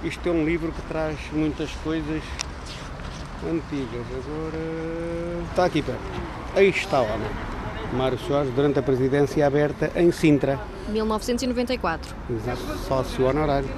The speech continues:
Speaker 2: É a
Speaker 1: Está,
Speaker 2: ficha de
Speaker 1: está.
Speaker 2: inscrição de Mário Soares, está
Speaker 1: Isto
Speaker 2: aqui.
Speaker 1: é a inscrição, de facto, do, do doutor Mário Soares.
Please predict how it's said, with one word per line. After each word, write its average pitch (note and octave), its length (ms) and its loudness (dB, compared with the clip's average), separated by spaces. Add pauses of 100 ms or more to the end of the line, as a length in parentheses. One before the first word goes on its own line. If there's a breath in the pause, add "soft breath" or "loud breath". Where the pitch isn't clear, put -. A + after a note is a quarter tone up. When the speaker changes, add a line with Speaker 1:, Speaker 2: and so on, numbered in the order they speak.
Speaker 2:
É - 60 0
a G#3+ 40 2
Speaker 1:
Está, G#3+ 220 0
Speaker 2:
ficha B3+ 200 2
de B3+ 100 4
Speaker 1:
está. C4 100 4
Speaker 2:
inscrição C4 380 4
de B3 60 2
Mário B3 260 4
Soares, A3 360 2
está A3 180 4
Speaker 1:
Isto G#3 160 0
Speaker 2:
aqui. B2+ 100 4
Speaker 1:
é B2+ 100 4
a C3 40 6
inscrição, C#3+ 480 2
de C3 100 -2
facto, C#3 460 0
do, C3+ 600 2
do B2+ 140 2
doutor C3 380 2
Mário C3+ 260 2 (100)
Soares. F3 340 4